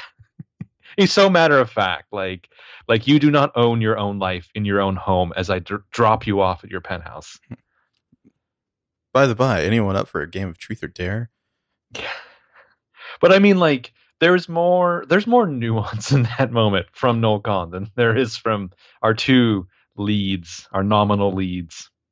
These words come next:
Speaker 2: Mm-hmm. My number two was that brief moment when Terry Colby from Mister Robot was on screen for some reason.
Speaker 1: Yes.
Speaker 2: I don't know why. He's, like, her
Speaker 1: He's in the
Speaker 2: boss or
Speaker 1: second
Speaker 2: who
Speaker 1: one,
Speaker 2: even knows.
Speaker 1: remember?
Speaker 2: Yeah, I barely remember him. I guess
Speaker 1: Yeah.
Speaker 2: he's her boss or, like, the publisher. I don't know.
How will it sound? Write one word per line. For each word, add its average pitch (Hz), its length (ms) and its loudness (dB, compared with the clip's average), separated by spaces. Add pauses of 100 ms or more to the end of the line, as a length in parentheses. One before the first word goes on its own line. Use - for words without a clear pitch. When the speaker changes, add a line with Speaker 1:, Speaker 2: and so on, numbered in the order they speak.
Speaker 2:
Mm-hmm. 92 240 -10 (840)
My 123 360 -2
number 127 280 -6
two 92 640 -6 (360)
was 104 100 -16
that 104 260 -2
brief 139 320 -2
moment 104 420 0
when 90 160 -6
Terry 104 280 0
Colby 92 420 -6
from 90 200 -8
Mister 90 260 -8
Robot 92 380 2
was 104 120 -6
on 101 180 0
screen 110 300 -2
for 92 160 -6
some 110 220 -2
reason. 107 460 -4 (340)
Speaker 1:
Yes. 92 160 -6
Speaker 2:
I 113 40 4
don't 117 80 6
know 113 100 6
why. 98 280 6
He's, 104 200 -2
like, 107 100 0
her 101 60 2
Speaker 1:
He's 87 120 -8
in 87 80 6
the - 0 - (180)
Speaker 2:
boss 247 60 6
or 269 40 4
Speaker 1:
second 107 280 2
Speaker 2:
who 107 120 6
Speaker 1:
one, 104 100 4
Speaker 2:
even 104 80 0
knows. 95 380 4
Speaker 1:
remember? - 80 -2
Speaker 2:
Yeah, 110 240 6
I 98 60 6
barely 107 340 4
remember 85 360 -4
him. 85 180 -4 (340)
I 107 80 4
guess 113 140 6
Speaker 1:
Yeah. - 80 0
Speaker 2:
he's 120 80 0
her 127 80 4
boss 107 440 4
or, 101 100 0
like, 92 140 -2
the - 60 -20
publisher. 101 560 0
I 90 60 0
don't 90 120 -2
know. 90 240 -2